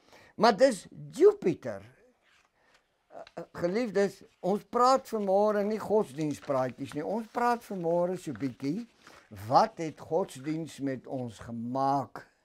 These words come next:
Godsdiens. Kom ons kyk.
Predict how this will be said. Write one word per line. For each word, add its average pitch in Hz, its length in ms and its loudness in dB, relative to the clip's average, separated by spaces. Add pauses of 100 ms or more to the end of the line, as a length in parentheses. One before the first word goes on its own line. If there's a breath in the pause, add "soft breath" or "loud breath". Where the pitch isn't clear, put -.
(1600)
Godsdiens. 113 640 -10 (1200 soft breath)
Kom 208 160 4
ons 175 140 2
kyk. - 180 -10